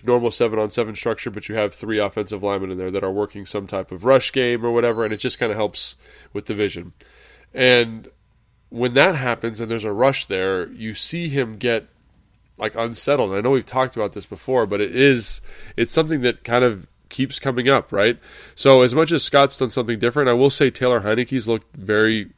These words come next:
consistent. You know, he's made some nice push, pushing the football down the field. I feel like he's got a better mastery of the offense at this point. Um, but you'd like to see kind of Carson take what he's doing in seven on seven, which is great, and apply it to the team stuff a little bit more, right? Kinda like the way he was during an O T A. So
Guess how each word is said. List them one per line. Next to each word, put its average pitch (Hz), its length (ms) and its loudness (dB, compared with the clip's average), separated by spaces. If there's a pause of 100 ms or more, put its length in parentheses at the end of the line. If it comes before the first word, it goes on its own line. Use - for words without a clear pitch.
consistent. 120 600 -4
You 110 120 -2
know, 104 40 0
he's 98 140 -4
made 107 180 0
some 104 140 -10
nice 107 240 -2 (420)
push, - 320 -4 (100)
pushing 117 240 -6
the 104 80 -8
football 110 300 -2
down 107 140 0
the 104 80 -4
field. 120 440 4 (260)
I - 40 -20
feel 113 100 0
like 107 80 2
he's 101 140 -6
got 104 100 2
a 101 60 -2
better 101 200 0
mastery 101 460 0
of 98 60 -2
the 98 80 0
offense 104 440 -2
at - 100 -18
this 113 140 -6
point. 117 380 -4 (460)
Um, 104 440 0
but 107 240 -2
you'd 123 140 -2
like 131 200 4
to 131 120 -2
see 127 320 0
kind 117 260 -2
of 101 240 -6
Carson 123 460 -4
take 127 300 -4
what 120 80 -4
he's 110 120 -6
doing 113 280 -4
in 104 80 -8
seven 104 280 -4
on 101 140 -6
seven, 113 360 -4
which 101 140 -10
is 98 360 -12
great, 123 420 2 (420)
and 110 120 -2
apply 127 320 4
it 117 160 2
to 113 100 -10
the 101 120 -8
team 147 280 -8
stuff 101 260 -8
a 92 60 -10
little 98 160 -8
bit - 160 -12
more, 90 220 -12
right? 98 400 -4
Kinda 135 180 0
like 117 160 0
the 113 80 -8
way 110 160 0
he 107 80 -6
was 104 220 -4
during 101 260 -8
an 101 80 -8
O 98 80 -8
T 101 200 -12
A. 98 160 -4
So - 300 0